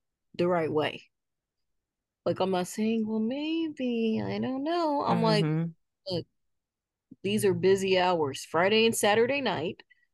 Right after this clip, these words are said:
Speaker 1: between five and seven, if you wanna go out to eat, we're gonna have to call and make reservations, so we're not on a wait, unless you're okay with waiting."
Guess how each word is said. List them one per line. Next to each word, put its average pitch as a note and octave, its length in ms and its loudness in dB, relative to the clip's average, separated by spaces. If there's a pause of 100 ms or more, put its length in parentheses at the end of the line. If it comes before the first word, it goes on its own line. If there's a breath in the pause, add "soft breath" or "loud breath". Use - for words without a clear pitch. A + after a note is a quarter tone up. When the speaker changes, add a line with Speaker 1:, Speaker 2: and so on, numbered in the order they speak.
(220)
Speaker 1:
between F3 340 0
five D#3+ 360 0
and D#4 140 0
seven, F#3+ 580 0 (340)
if E3 140 -4
you E3+ 160 -2
wanna F3 220 -2
go F#3+ 160 0
out A#3 200 -2
to D#4+ 100 -6
eat, D#3 420 -6 (720)
we're E3+ 140 -4
gonna E3+ 160 -2
have D#3+ 320 -4
to - 160 -10
call D#3+ 600 -6 (800)
and D#3+ 120 -6
make C#3+ 180 -6
reservations, D3+ 960 -6
so - 220 -10
we're D#3 160 -4
not C3+ 220 -6
on D3+ 140 -8
a D3+ 40 -10
wait, G#3+ 380 -4 (380)
unless G3+ 360 -2
you're D#3+ 140 -2
okay D#3+ 220 -4
with D#3 200 -8
waiting." - 460 -10